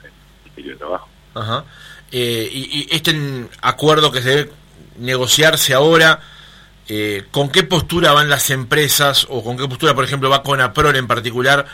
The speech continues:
Speaker 2: a la hora de negociarlo? Se lo planteo porque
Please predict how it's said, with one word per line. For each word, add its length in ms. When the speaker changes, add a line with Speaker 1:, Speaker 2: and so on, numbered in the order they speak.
Speaker 2:
a 140
la 140
hora 440
de 140
negociarlo? 720
Se 140
lo 120
planteo 400
porque 400